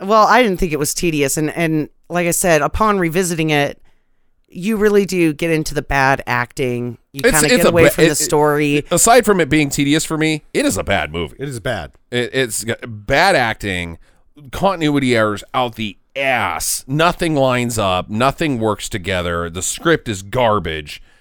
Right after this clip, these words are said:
Speaker 2: Uh,
Speaker 3: Its climactic acting action scene has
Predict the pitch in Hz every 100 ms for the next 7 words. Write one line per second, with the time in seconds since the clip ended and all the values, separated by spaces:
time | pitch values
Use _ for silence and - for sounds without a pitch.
0 | _ _ 117 107 101 95 90 87 85 82
1 | 139 - - 170 165 170 - 151 - 120
2 | 135 - 123 113 127 131 - 127 107 -
3 | 117 101 92 113 104 101 95